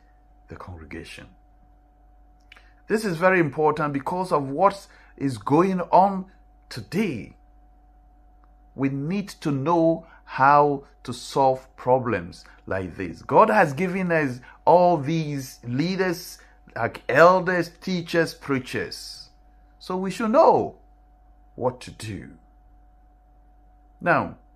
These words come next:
no one is above correction.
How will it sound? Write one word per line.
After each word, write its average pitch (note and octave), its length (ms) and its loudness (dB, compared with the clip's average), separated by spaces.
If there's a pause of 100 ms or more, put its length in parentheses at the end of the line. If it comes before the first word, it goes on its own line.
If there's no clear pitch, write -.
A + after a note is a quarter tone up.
(1800)
no C3+ 200 -2
one F#2 400 -2 (1120)
is F#2+ 160 -10
above F#2+ 480 2 (420)
correction. - 600 -6